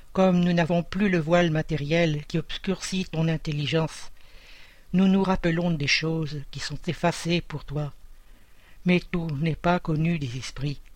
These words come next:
leur création d'abord. Question deux cent quarante-trois. Les esprits connaissent-ils l'avenir ? Réponse. Cela dépend encore de la perfection. Souvent,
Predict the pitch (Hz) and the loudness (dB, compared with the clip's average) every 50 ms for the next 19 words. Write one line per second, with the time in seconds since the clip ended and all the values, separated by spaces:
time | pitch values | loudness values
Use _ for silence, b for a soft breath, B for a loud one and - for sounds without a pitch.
0 | - - - - - - - - 156 165 170 - - - 165 170 170 160 151 - | -20 -20 -20 -20 -20 -12 -2 2 6 6 6 6 4 0 0 0 0 4 6 6
1 | - - 175 175 170 143 139 131 143 135 - - - - - - - - - - | 6 6 4 2 0 0 -2 -4 -4 -6 -8 -10 -16 -16 -18 -18 -18 -18 -20 -20
2 | - - - - - - - - - - - - - - - - - - - - | -20 -20 -20 -20 -20 -20 -20 -20 -20 -20 -20 -20 -20 -20 -20 -20 -20 -20 -20 -20
3 | - - - - - - - - - b b b b b b b b b b b | -18 -18 -18 -18 -18 -18 -20 -20 -20 b b b b b b b b b b b
4 | - - - - - - 196 165 - - - 208 240 233 190 165 165 - 185 175 | -20 -20 -20 -6 -2 0 0 0 0 0 2 2 4 4 2 0 0 0 0 0
5 | - 180 165 165 165 160 156 - - - 160 151 147 - - - - - - - | 2 2 2 2 2 0 0 -2 -6 -6 -6 -6 -8 -10 -14 -20 -20 -20 -20 -18
6 | - - - - - - - - - - - - - - - - - - 185 190 | -18 -18 -18 -20 -20 -20 -20 -20 -20 -20 -20 -20 -20 -20 -20 -20 -6 4 8 8
7 | 208 180 196 202 185 - - - 165 175 175 - - 175 165 170 156 - - - | 8 8 8 4 2 2 0 0 2 2 2 2 2 2 2 2 2 0 0 2
8 | 175 175 180 165 147 143 143 135 139 127 151 151 147 151 - - - - - - | 2 4 4 4 2 0 -2 -2 -2 -2 -2 -2 -2 -4 -8 -12 -16 -18 -20 -20
9 | - - - - - - - - - - - - - - - - - - - - | -20 -20 -20 -18 -18 -18 -18 -20 -18 -18 -18 -14 -12 -12 -12 -12 -14 -16 -18 -20
10 | - - - - - - - 170 165 - - 147 147 135 - - - - - - | -20 -20 -20 -18 -10 -4 0 0 0 0 0 -2 -2 -2 -4 -8 -14 -18 -20 -20
11 | - - b b b b b b b b b b - - 196 190 190 185 165 180 | -20 -20 b b b b b b b b b b 2 4 6 8 6 6 6 4
12 | - - 190 185 185 175 - - 190 185 170 170 147 156 151 147 - - 151 - | 4 6 6 6 6 4 2 2 2 2 2 2 0 0 -2 -2 -2 -4 -6 -4
13 | - 156 - - - - 151 139 127 - - - - - - - b b b b | -6 -8 -8 -8 -8 -6 -4 -4 -6 -6 -10 -14 -16 -16 -16 -18 b b b b
14 | b b b b b b b - - 175 151 190 190 190 185 185 | b b b b b b b -4 -2 2 6 6 6 6 6 2